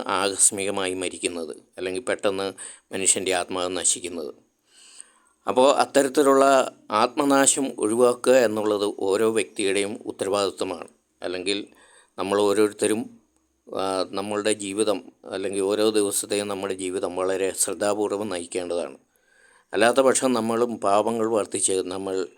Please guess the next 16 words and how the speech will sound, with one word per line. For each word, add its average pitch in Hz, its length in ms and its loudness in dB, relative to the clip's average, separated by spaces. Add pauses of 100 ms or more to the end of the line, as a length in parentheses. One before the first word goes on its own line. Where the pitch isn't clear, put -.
(360)
പാപത്തിൻ്റെ 107 520 0
പാരമ്യത്തിലെത്തി 98 920 -2
നമ്മൾ 92 340 -6
ഓരോരുത്തരും, 95 600 -4 (580)
നമ്മളുടെ 113 300 2
ഓരോരുത്തരുടെയും 107 680 4
ആത്മാവ് 95 420 -4
നശിക്കും. - 420 -4 (500)
അപ്പോൾ 87 320 -6 (880)
അങ്ങനെ 107 260 -2
ഉണ്ടാകാതിരിക്കാൻ 120 920 2
വേണ്ടി 113 220 0
നമ്മൾ 104 280 -2
ഓരോരുത്തരും 101 600 -2
ശ്രദ്ധിക്കേണ്ടതാണ്. 92 840 -4 (1120)
അതുകൊണ്ടാണ് 101 540 0